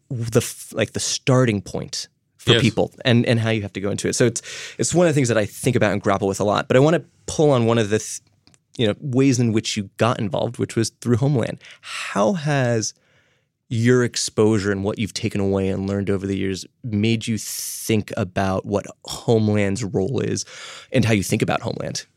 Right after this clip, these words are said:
Speaker 2: <laughs> Well, I, uh, initially I read a script that I thought was good.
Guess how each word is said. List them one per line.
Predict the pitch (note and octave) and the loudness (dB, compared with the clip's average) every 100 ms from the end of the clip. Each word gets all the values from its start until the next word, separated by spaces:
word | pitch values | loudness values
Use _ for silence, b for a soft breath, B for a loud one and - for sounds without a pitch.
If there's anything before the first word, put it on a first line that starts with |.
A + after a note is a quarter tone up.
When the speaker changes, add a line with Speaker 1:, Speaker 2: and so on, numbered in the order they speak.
| _ | _
Speaker 2:
<laughs> | F#3 F3+ G2 - - C3 G#2 - - G2+ B B B - | 0 2 0 -6 -6 -4 -4 -12 -8 -8 B B B -12
Well, | G2 G2+ D2 - _ b b b b b b _ - | -2 0 0 -6 _ b b b b b b _ -2
I, | A2+ D3 D3+ D3 A#2 | 2 6 6 6 4
uh, | F#2+ F2 D2+ D2 - _ _ _ _ _ _ _ _ _ - | 4 2 -2 -8 -14 _ _ _ _ _ _ _ _ _ -2
initially | G#2 B2+ - G#2+ F#2+ | 2 2 2 2 4
I | F2+ | 4
read | F2+ A2 | 2 2
a | E2+ | 0
script | - - F2+ - - - - _ _ _ _ _ _ _ - | -6 -6 0 0 -2 -20 -20 _ _ _ _ _ _ _ -6
that | G2 F2+ | 0 2
I | F2 | 2
thought | F2 - F#2+ F#2+ | 0 0 0 2
was | G#2+ G#2+ | -2 -2
good. | - D3 D#3+ | -2 0 0